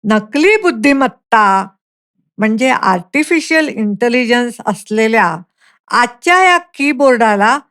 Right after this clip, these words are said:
मराठीच येत नाही, याला उद्गार माहीत नाही,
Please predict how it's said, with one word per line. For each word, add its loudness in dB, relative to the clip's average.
मराठीच 2
येत 0
नाही, -4
याला 4
उद्गार 2
माहीत -2
नाही, 0